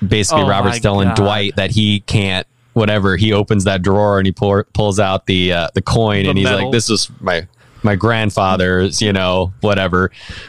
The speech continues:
Speaker 1: coin from World War Two," and he tries to hand, but he's got a whole drawer full of 'em, and,
Speaker 2: Yeah.
Speaker 1: and Dwight, like, refuses to take it, but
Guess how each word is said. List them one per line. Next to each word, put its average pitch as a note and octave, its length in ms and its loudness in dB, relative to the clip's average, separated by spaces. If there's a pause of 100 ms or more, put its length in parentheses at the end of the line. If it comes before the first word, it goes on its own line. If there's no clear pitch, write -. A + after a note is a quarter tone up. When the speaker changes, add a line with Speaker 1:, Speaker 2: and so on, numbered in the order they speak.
(120)
Speaker 1:
coin G#2+ 240 2
from G2 200 2
World G#2+ 220 2
War G2+ 220 2
Two," G2+ 420 2
and F#2+ 100 2
he F#2+ 60 0
tries G2 260 0
to F#2+ 80 2
hand, G#2+ 240 0
but A2+ 100 2
he's A#2 100 2
got C3 140 0
a A#2+ 60 2
whole A#2+ 200 2
drawer G#2+ 340 0
full F2+ 300 0
of E2+ 100 -4
'em, F2 260 -2
and, F#2+ 280 0
Speaker 2:
Yeah. A2+ 100 -10
Speaker 1:
and G#2 120 2
Dwight, A#2+ 280 0
like, G2+ 260 -2
refuses A2 580 0
to G#2+ 80 -2
take A2+ 280 -2
it, G#2 160 -2
but G#2 140 0